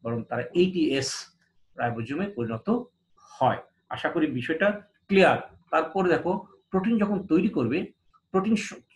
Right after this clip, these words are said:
সংশ্লেষণ মানে তৈরি করা, produce। protein সংশ্লেষণের সময় আদি কোষে ফিফটি এস এবং থার্টি এস সাব ইউনিট একত্রিত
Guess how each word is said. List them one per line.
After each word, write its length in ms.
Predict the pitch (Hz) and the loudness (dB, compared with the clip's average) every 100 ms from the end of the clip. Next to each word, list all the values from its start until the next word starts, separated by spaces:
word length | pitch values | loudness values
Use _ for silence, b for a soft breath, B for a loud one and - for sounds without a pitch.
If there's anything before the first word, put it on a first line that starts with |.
| - | -4
সংশ্লেষণ 400 | 165 - 170 175 175 | -2 -2 -4 0 0
মানে 100 | 165 151 | 0 0
তৈরি 140 | 151 | 2
করা, 140 | 147 123 | 2 0
produce। 300 | 147 147 127 - b b b b _ - | 2 2 2 -2 b b b b _ 0
protein 300 | 202 208 247 - | 2 4 2 4
সংশ্লেষণের 600 | 170 - - 196 196 185 - | 2 0 -4 -2 -2 -2 -4
সময় 300 | - 131 104 - 117 127 | -2 -2 -2 -6 -4 -4
আদি 200 | 147 185 | -2 -4
কোষে 260 | 202 - 220 220 _ _ _ | -4 -4 -6 -6 _ _ _
ফিফটি 440 | 226 220 - - 220 214 220 | 0 0 -4 0 4 6 4
এস 100 | - - | 2 -2
এবং 120 | 156 160 - - | -4 -2 -6 -8
থার্টি 280 | 160 - 190 | -8 -2 0
এস 80 | 175 - | 0 2
সাব 140 | 147 147 | 2 2
ইউনিট 220 | 147 135 - | 0 -2 -8
একত্রিত 480 | - 175 - 240 | -8 -8 -4 -4